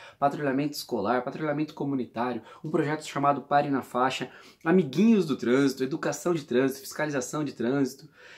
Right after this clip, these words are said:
tem apoio em todos os eventos da cidade, lá está a Guarda Municipal de Ariquemes, em Rondônia. No entanto, eles têm sentido que a coisa não está muito legal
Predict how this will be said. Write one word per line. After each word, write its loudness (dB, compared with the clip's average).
tem 4
apoio 6
em 0
todos -2
os 0
eventos -2
da -2
cidade, -2
lá -2
está 2
a -2
Guarda 0
Municipal -2
de -2
Ariquemes, -2
em -6
Rondônia. -4
No 2
entanto, 2
eles 2
têm -4
sentido -6
que -6
a -2
coisa 4
não -2
está -4
muito -2
legal -4